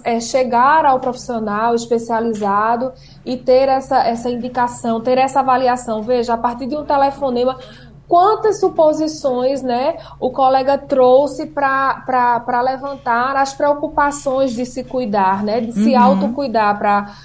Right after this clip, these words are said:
Speaker 1: pra o, a nossa população. Mas aí a gente sempre tá vendo a, a, a necessidade de uma indicação,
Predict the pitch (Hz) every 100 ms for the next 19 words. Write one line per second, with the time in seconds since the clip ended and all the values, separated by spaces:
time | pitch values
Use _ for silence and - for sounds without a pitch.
0 | - - 214 220 226 233 214 233 233 233
1 | 240 233 226 220 233 220 190 185 - -
2 | - - - 226 226 277 277 277 277 294
3 | 302 320 311 - - - 294 320 392 359
4 | 330 285 269 269 285 285 262 - 262 269
5 | 269 285 285 262 262 233 302 311 277 311
6 | 320 311 - 254 240 240